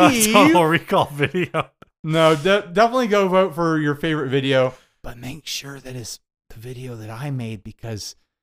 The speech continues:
Speaker 2: I just wanna stroke my ego. Uh, honestly, I've been thinking for a while that it'd be super fun to have an awards ceremony or an award for, like, demo videos in the guitar world, but then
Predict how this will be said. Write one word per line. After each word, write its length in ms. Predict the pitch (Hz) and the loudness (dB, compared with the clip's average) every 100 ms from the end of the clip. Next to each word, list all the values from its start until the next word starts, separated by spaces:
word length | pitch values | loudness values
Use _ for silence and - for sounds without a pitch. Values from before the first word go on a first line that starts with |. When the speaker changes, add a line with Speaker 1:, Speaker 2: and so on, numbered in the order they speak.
| _ _ _ _ - | _ _ _ _ -18
Speaker 2:
I 100 | 120 | -14
just 240 | 120 - | -12 -10
wanna 220 | 120 117 104 | -8 -10 -10
stroke 340 | - 123 120 | -10 -10 -8
my 80 | 110 | -8
ego. 400 | 113 123 110 104 _ _ - | -6 -6 -6 -8 _ _ -2
Uh, 160 | 160 - | -2 2
honestly, 420 | 165 202 - 196 | 2 0 -2 -2
I've 220 | 143 156 165 | 2 0 0
been 100 | 156 | -6
thinking 320 | 175 143 139 | -6 -4 -6
for 320 | - 135 123 | -4 -2 -2
a 80 | 113 | -2
while 320 | 113 127 120 | 0 0 -2
that 100 | 104 | -4
it'd 180 | 107 104 | -8 -8
be 100 | 104 | -10
super 300 | - 117 113 | -10 -12 -12
fun 220 | - 113 | -8 -8
to 100 | 107 | -6
have 300 | 101 107 104 | -6 -6 -6
an 100 | 110 | -8
awards 560 | 107 101 104 101 95 - - _ _ _ | -10 -8 -6 -8 -10 -16 -18 _ _ _
ceremony 580 | - 113 107 107 104 104 | -10 -6 -6 -6 -6 -6
or 360 | 101 101 - _ | -6 -6 -10 _
an 240 | 123 113 104 | -10 -8 -6
award 400 | 98 107 107 95 | -6 -6 -6 -8
for, 280 | 117 101 | -8 -6
like, 300 | 101 104 98 - _ _ - | -6 -8 -8 -12 _ _ -12
demo 280 | 117 110 113 | -8 -6 -6
videos 640 | 123 131 135 147 143 - _ _ | -4 -4 -4 -6 -12 -20 _ _
in 80 | 117 | -12
the 60 | 117 | -12
guitar 280 | 107 110 113 | -10 -8 -6
world, 360 | 123 135 135 - _ _ _ _ | -4 -4 -6 -16 _ _ _ _
but 180 | 135 101 | -10 -8
then 400 | 120 113 110 | -6 -4 -6